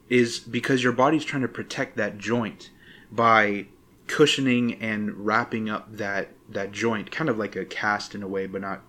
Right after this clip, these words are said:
you know, of course not as perfect as, like, a man-made cast, but it's trying to protect that joint and actually inhibit contraction of muscles that would move that joint. So it immobilizes it in a way. That's something I wanna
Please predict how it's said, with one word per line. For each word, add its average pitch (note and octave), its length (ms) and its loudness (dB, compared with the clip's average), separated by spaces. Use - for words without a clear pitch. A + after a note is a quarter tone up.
you A#2 120 -6
know, F#2+ 160 -6
of F#2 120 -10
course - 260 -6
not G2 240 -6
as F#2+ 160 -4
perfect G2+ 460 -2
as, F#2+ 240 -6
like, F#2+ 160 -6
a G2 60 -8
man-made G2 580 -6
cast, - 500 -2
but B2 240 4
it's A#2 140 0
trying G#3 200 0
to C#3+ 60 0
protect G#2+ 440 -2
that A#2 120 0
joint A2 240 -4
and G2+ 140 -6
actually C3 540 -2
inhibit G#2 440 -4
contraction G#2 920 -4
of G#2 160 -2
muscles A2 480 0
that G2+ 180 -4
would G2 140 -6
move A2 380 -2
that G2 260 -4
joint. G2+ 540 -8
So G#2 160 -6
it G2+ 80 -6
immobilizes G#2 840 0
it F#2+ 80 -10
in F#2+ 140 -10
a F#2 60 -10
way. F#2+ 340 -10
That's G#2 120 -6
something C3 260 2
I A#2 80 4
wanna G#2 380 0